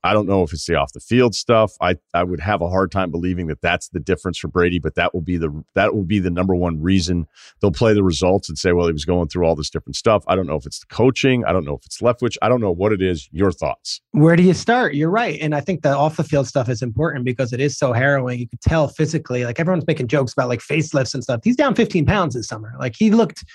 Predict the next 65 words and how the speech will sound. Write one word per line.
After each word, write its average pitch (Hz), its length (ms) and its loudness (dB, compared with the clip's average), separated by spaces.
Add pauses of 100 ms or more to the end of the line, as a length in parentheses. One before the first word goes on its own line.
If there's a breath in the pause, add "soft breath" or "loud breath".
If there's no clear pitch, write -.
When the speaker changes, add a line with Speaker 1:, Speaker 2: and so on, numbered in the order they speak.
(360 soft breath)
Speaker 2:
sickly 175 540 0
at 135 140 -4
points. 127 480 -2
And 135 180 -2
I, 151 240 0
I - 20 2
would 147 120 0
have 175 120 0
to 160 80 -2
think 160 220 -2
that's 143 140 0
the 139 100 -2
mental 151 300 0 (160)
anguish 143 420 0
and 123 100 -4
the 120 40 -2
emotional 147 400 0
anguish 131 280 -2
that 120 120 0
he 127 80 2
was 117 120 0
going 165 320 0
through 123 140 -2
with 117 140 0
this 120 120 0
whole 120 160 2
thing. 113 300 0 (480 loud breath)
Then 202 80 2
it 190 80 2
carries 196 300 4
over 180 100 4
to 170 60 2
the 147 100 2
season, 185 300 -2
and 131 100 -2
you 135 60 -4
turn 175 180 -2
to 143 80 0
football 147 460 0
as, 135 180 0
like, 135 300 -2
your 123 420 -2
solace 156 500 0
is 117 120 -6
like, 135 140 -2
"Okay, 139 160 0
I 120 80 -2
can 135 120 -6
turn 180 160 -2
it 156 80 2
off 143 180 2
for 131 100 -6
three 139 200 -4
hours 123 340 -2
and 123 120 -4
just 117 180 -2
play 139 140 2
football, 123 440 -2
and 120 80 -2
it's 120 160 -6
a 120 60 -10
comforting 131 460 -6
place." 127 320 0
And 123 100 0
then 120 140 0